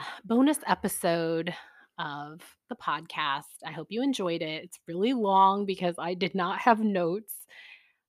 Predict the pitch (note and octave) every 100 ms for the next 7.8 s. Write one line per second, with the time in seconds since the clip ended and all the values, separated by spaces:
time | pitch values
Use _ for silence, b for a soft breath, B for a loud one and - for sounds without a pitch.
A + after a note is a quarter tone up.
0 | _ G3 F3 E3+ E3 E3 G#3 A3+ A#3 A3
1 | A3+ G#3+ A3+ A3+ A3+ A3+ - G3 F3+ F3+
2 | E3 E3+ G3+ A3+ A3+ A3+ F#3+ F3 E3+ D3+
3 | D3 D3 D3+ A#3 _ - - D3 C#3+ D3
4 | D#3 - - - F#3+ F#3+ - G3+ F#3+ -
5 | - - - _ _ B B B - C#4+
6 | C4 C4 B3+ A3+ G3 - - F#3+ D#3+ D3
7 | D3+ D3+ D3 C#3+ D3+ D3+ D3+